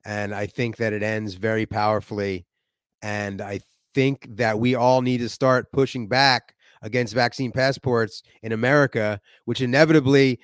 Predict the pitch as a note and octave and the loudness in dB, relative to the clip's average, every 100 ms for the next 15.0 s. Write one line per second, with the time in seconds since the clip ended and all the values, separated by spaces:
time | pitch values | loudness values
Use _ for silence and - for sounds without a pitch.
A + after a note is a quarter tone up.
0 | _ B2 C#3 C3+ C#3+ C#3+ C3 C3 C3+ C3+ | _ 0 2 4 4 2 2 2 6 6
1 | C3 C#3 C#3+ A#2 - _ - A2 B2+ A#2 | 6 4 4 2 -2 _ -10 -4 -2 0
2 | B2+ B2 A2+ A#2 B2 B2 B2 A#2+ A#2+ A#2 | 2 2 0 -2 0 2 0 -2 -4 -4
3 | A#2+ B2 A#2+ A2 G#2 A2 B2 A#2+ A#2 A#2 | -2 -2 -2 -4 -8 -8 -4 -2 -2 -2
4 | A2+ A2+ A2+ G#2 B2+ A2+ G2+ G#2+ G2+ A#2 | -2 -4 -4 -6 -6 -6 -6 -6 -6 -4
5 | G#2+ G2 - _ _ _ - A2 G#2+ G#2 | -4 -6 -12 _ _ _ -8 -4 -4 -6
6 | G2 F2+ _ _ _ G#2+ C3 B2 A#2 G#2 | -10 -14 _ _ _ -6 -4 -2 -2 -2
7 | - A#2+ A#2 A2+ A2 G#2+ A2+ G#2+ - A2+ | -2 -2 0 -2 -4 -4 -4 -6 -8 -6
8 | G#2 G2+ - _ _ A#2+ A2 G#2+ G#2+ G#2+ | -6 -8 -14 _ _ -2 0 -2 -2 -2
9 | G#2+ G2+ E2+ - _ _ - A#2+ - A#2+ | -4 -6 -10 -20 _ _ -2 -2 -2 0
10 | A2+ F#2+ - A#2+ G2+ G2+ G2 F2 F2 E2 | 2 0 -4 -6 -4 -4 -4 -6 -14 -16
11 | _ _ _ _ G#2 G2+ G2 F#2+ F#2 F2+ | _ _ _ _ -6 -4 -4 -4 -8 -10
12 | _ _ _ _ _ _ _ _ G#2+ G2+ | _ _ _ _ _ _ _ _ -4 -4
13 | F2+ F#2 _ _ _ _ _ _ _ _ | -6 -12 _ _ _ _ _ _ _ _
14 | _ - G2+ G#2 G2 F#2+ F#2+ F2+ F2 E2+ | _ -14 -8 -8 -8 -8 -8 -8 -10 -14